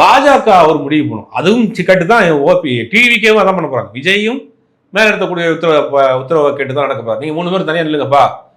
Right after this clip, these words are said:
ஆனா வரக்கூடிய தகவல் என்னன்னா, ஓ பி எஸ், டி டி வி, செங்கோட்டையன், விஜய் இவங்க அணிலாம் தனியா ஒரு அமைப்பு, ஒரு அணியை உருவாக்க போறாங்க. பாஜகவுடைய பிளான் பி அது. பிளான் பி என்ன, பி என்ன, என்ன பண்றாங்க அப்படின்னா,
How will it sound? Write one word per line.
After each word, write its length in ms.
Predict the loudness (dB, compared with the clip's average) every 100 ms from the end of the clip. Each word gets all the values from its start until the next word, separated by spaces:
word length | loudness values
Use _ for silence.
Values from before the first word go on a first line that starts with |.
| _
ஆனா 160 | -2 2
வரக்கூடிய 400 | 2 2 0 -2
தகவல் 340 | -2 -4 -6
என்னன்னா, 340 | -6 -4 -4 -4 -8
ஓ 140 | -8
பி 100 | -4
எஸ், 220 | -6 -6 -12
டி 80 |
டி 160 | -12 -8
வி, 160 | -8 -6
செங்கோட்டையன், 500 | -6 -2 -4 -4 -6
விஜய் 420 | -4 -2 -4 -6 _ _ _ _
இவங்க 260 | -2 0 2
அணிலாம் 240 | 2 2
தனியா 260 | 0 0 0
ஒரு 80 | -2
அமைப்பு, 240 | -4 -2
ஒரு 320 | 0 0 0
அணியை 220 | -2 -2
உருவாக்க 360 | -2 -2 -2 -6
போறாங்க. 180 | -8 -10 _ _ _ _
பாஜகவுடைய 460 | 0 2 0 0 -2 0
பிளான் 280 | 0 0 -4
பி 160 | -2
அது. 280 | -2 -4 -16 _ _ -20 _ _ -2
பிளான் 280 | 2 2 2
பி 160 | 2
என்ன, 180 | 2 2
பி 400 | 0 -2 0 0
என்ன, 220 | 2 0
என்ன 160 | -4 -4
பண்றாங்க 360 | -6 -4 -4 -6
அப்படின்னா, 340 | -8 -6 -8